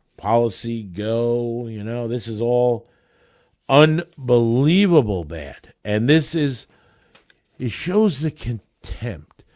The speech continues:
the absolute hatred of us and disregard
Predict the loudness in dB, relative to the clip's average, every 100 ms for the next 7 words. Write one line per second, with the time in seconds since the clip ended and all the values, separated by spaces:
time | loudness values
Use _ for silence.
0 | _ _ _ _ -4 4 6 6 4 0
1 | 0 2 0 -2 0 2 4 4 6 4
2 | 2 0 0 0 2 2 2 -4 -8 -6
3 | -4 0 -2 -2 -6 -6 -4 -6 -4 -8